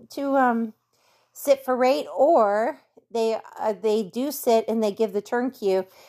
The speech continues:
and that's why they have anticipation issues. So I'm gonna post a video this week in, in the group about that, as well as spirals. I think some people are misunderstanding my drills sometimes when I,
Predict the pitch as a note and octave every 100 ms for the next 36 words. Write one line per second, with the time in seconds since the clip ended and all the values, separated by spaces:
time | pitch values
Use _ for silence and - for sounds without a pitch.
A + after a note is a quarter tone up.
0 | _ G3+ G#3 G3+ - G3+ F#3+ F#3 F#3+ F#3+
1 | F3 E3+ F3+ F#3+ F3+ - G#3 - F3+ E3+
2 | - - F#3 - _ - - G#3+ G3+ A3+
3 | A#3 B3 A3 A3+ G3+ G#3 G3+ G3 G3 G3
4 | F#3 F3 F3 F#3+ - G3 F#3 F3 F#3 F#3
5 | E3+ E3 A#3 C4 B3 - A3 B3+ B3 A3+
6 | A3 - - G3 G#3 B3 D#4+ F4+ _ _
7 | _ - A#3 D4 C#4 - B3+ C4 B3 A#3+
8 | G3+ - G#3+ A3+ A#3 A3 G#3 - - F#3+
9 | A3 A3+ G3+ G3 G3 A3 B3+ C4 C4+ C4+
10 | C#4 C4 A#3+ G3+ G3